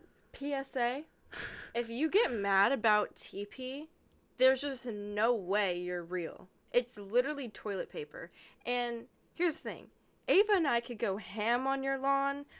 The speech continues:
Speaker 1: but we don't. We take it three notches down. So don't even get mad. Like, I'm anti-egging. I'm anti-, you know, people are crazy. They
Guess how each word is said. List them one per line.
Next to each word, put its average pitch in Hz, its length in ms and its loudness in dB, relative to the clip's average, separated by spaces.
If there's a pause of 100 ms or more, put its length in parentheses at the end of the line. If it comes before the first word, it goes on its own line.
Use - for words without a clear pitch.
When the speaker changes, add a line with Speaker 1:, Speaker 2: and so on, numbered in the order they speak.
(140)
Speaker 1:
but 233 160 4
we 240 160 -2
don't. 196 360 0 (760)
We - 120 -2
take 254 300 0
it 226 220 0
three 233 260 -4
notches 214 480 0
down. - 420 -6 (460)
So 214 260 -4
don't 220 260 -2
even 302 180 -2
get 214 160 -4
mad. 180 280 -4
Like, 208 220 -4 (1000)
I'm 220 180 -2
anti-egging. 233 1120 -2
I'm 208 220 -2
anti-, 202 1000 -2 (1200)
you 311 100 -8
know, 359 140 -8
people 320 260 -8
are 403 80 -6
crazy. 247 400 -10
They 208 220 -6